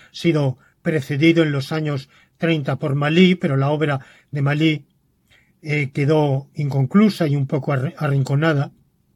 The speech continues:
Y, por tanto, cuando en mil novecientos cincuenta y uno von Wright inaugura la lógica deóntica moderna, eh, de nuevo parte de la lógica clásica, como si no hubiera otra,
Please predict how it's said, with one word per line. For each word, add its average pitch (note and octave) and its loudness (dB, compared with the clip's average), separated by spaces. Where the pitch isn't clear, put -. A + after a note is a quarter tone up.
Y, F3+ 8
por D#3 -4
tanto, F#3+ 2
cuando D#3+ 0
en D3+ -2
mil F#3 4
novecientos F3+ 0
cincuenta E3+ 0
y F3 6
uno D#3+ 2
von D3 -4
Wright E3+ 2
inaugura D3 0
la C3+ 0
lógica D#3 0
deóntica D3 0
moderna, D#3+ 2
eh, E3+ -12
de D#3 -4
nuevo A3+ 8
parte G3 4
de F3+ 2
la D3+ 0
lógica D#3+ -2
clásica, E3 -4
como D#3 0
si C#3+ 0
no C#3 4
hubiera D#3 4
otra, E3 2